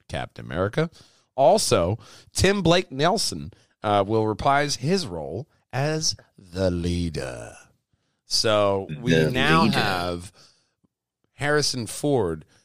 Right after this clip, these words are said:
Speaker 1: donning this mantle from the legend that was William Hurt.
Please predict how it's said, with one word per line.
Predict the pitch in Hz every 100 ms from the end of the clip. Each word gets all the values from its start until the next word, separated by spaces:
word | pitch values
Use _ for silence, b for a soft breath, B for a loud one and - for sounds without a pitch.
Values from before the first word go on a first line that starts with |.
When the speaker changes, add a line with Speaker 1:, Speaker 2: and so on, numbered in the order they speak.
| _ _
Speaker 1:
donning | 127 147 180 190
this | 180 160 127
mantle | 123 175 196 - 85 69 _ _ _
from | - 131 117 113 110 104 101 - _ _ _ _ _ _ _ _ _ - -
the | 120 131 123 120
legend | 113 117 139 139 123 117
that | 101 117
was | 117 147 113 82
William | 101 113 101 82
Hurt. | - 165 101